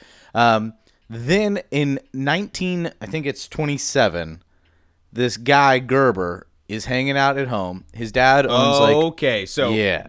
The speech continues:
Speaker 2: twenty-seven, we hear of Mister Gerber.
Speaker 1: Yeah, here he comes, right into the middle of this story. So he's hanging out at home, and he's getting off work, and his dad owns, and he works for his dad, uh, a big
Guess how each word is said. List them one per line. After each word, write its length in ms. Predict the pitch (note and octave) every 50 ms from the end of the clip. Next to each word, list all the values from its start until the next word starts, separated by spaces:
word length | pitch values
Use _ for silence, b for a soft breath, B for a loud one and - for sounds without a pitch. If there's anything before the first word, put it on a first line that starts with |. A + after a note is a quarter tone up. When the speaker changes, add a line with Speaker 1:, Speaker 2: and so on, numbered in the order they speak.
| - -
Speaker 2:
twenty-seven, 680 | - D#3 E3+ F#3 F3+ - - F3 D#3 D3 D3 D3 D3
we 120 | C#3+ C#3+ C3
hear 220 | C#3 D3 C#3+ C#3+
of 100 | C3 A#2
Mister 280 | B2+ C3 C3 - - C#3+
Gerber. 440 | A#2+ B2 C3 A#2 A2 F#2 F#2+ F2+ -
Speaker 1:
Yeah, 280 | A#2 B2 B2 G#2 F2 D#2
here 200 | G2 G#2+ G#2+ B2+
he 60 | C#3
comes, 440 | C3 - C3 F#2+ D2+ D2+ D#2 - -
right 180 | G2 G#2 A2+ B2
into 180 | C3+ B2+ C3
the 100 | B2 B2
middle 240 | B2 B2 B2 B2+ B2+ B2
of 40 |
this 140 | B2 B2 A#2
story. 320 | - - G2 E2 D#2+ D#2 D#2
So 140 | - G2
he's 100 | F#2+ F#2+
hanging 220 | - B2+ C3+ D3+ D#3
out 200 | E3 F3 F#3 F#3+
at 60 | F3
home, 320 | D#3+ D3 C#3+ C#3+ C#3+ C#3 b b b b b b b b b b
and 220 | - A2+ A2+ A2+
he's 100 | A#2 A2
getting 220 | G#2+ C3+ C#3+ D3+ D#3+
off 160 | D#3+ D#3+ -
work, 240 | A#2+ A#2 A#2 A2+ -
and 40 | A#2
his 120 | A2 G#2
dad 280 | C#3+ C#3 C#3+ C#3+ C#3+ C#3
owns, 460 | B2+ B2+ A#2+ A#2+ A#2 A2 G#2+ G#2 -
and 100 | A2 A2
he 60 | A2
works 300 | A2 G#2 A2+ G#2+ - -
for 100 | - G2+
his 120 | F#2+ F2+ E2+
dad, 340 | - F2+ F#2 F#2 F2+ D#2+ - _
uh, 240 | G2 G2 F#2+ F#2+ - -
a 60 | G2+ F#2+
big 220 | A2 G#2+ F2+ E2+